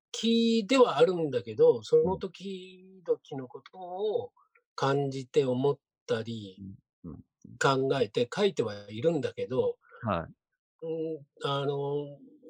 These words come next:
Speaker 1: 単にこう、記述とは違うかなって気はしますね。
Speaker 2: そう、そうですね。そうですね。
Speaker 1: うん、うん、うん。
Speaker 2: それがすごい、あの、一番
Speaker 1: どう、どうですか？実際。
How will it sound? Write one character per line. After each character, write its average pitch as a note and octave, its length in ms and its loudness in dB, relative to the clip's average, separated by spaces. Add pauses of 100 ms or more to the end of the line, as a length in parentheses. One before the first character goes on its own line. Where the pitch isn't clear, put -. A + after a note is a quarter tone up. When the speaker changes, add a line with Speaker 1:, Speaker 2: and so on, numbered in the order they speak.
(500)
Speaker 1:
単 B3 200 4
に D3+ 140 -2
こ A2+ 260 -2
う、 - 40 -
記 D#3+ 140 -6
述 F3 460 -4 (100)
と G3+ 120 4
は C#3 200 4 (160)
違 - 40 0
う B2+ 200 4
か G2+ 100 -2
な A#2 120 -2
っ B2 40 -8
て - 180 -20
気 - 140 -8
は G2+ 100 -6
し - 240 -10
ま A#2+ 120 -2
す A3 100 0
ね。 G3 80 4
Speaker 2:
そ - 80 -16
う、 - 120 -20
そ E3+ 100 2
う F#2+ 40 -2
で E2+ 120 -4
す - 140 -10
ね。 A#2 200 -2 (100)
そ F#2+ 80 -6
う F2 40 -8
で F2 100 -16
す F#2+ 80 -16
ね。 G2 100 -8
Speaker 1:
う D#3+ 40 2
ん、 - 20 4
う - 40 4
ん、 - 20 4
う - 20 4
ん。 D3 40 0
Speaker 2:
そ D#3 100 4
れ - 80 0
が A#2 220 -4
す G#2+ 260 -14
ご C3 100 2
い、 G2+ 100 2
あ F#2 80 2
の、 F2 280 -6
一 - 120 -10
番 - 120 8
Speaker 1:
ど - 120 0
う、 - 20 -6 (120)
ど - 60 -
う - 0 -
で F#3 100 -2
す - 80 -8
か？ - 140 0
実 D3+ 420 -8
際。 D#3 200 -6